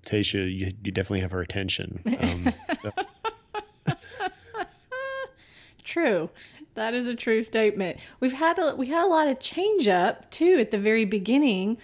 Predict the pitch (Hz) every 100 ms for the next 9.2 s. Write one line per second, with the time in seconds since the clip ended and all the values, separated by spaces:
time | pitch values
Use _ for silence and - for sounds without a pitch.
0 | - - - 220 233 214 208 208 226 247
1 | 233 214 - - 196 - 247 262 - 196
2 | 185 175 196 - _ _ 208 226 190 175
3 | 165 202 220 196 165 151 - - - 202
4 | 202 170 151 185 - - - _ _ -
5 | 233 226 233 311 320 302 311 285 - 294
6 | 277 262 269 254 254 254 - 311 233 196
7 | 175 165 202 226 - 311 285 285 262 254
8 | 254 - 214 190 180 175 156 151 165 196
9 | 269 -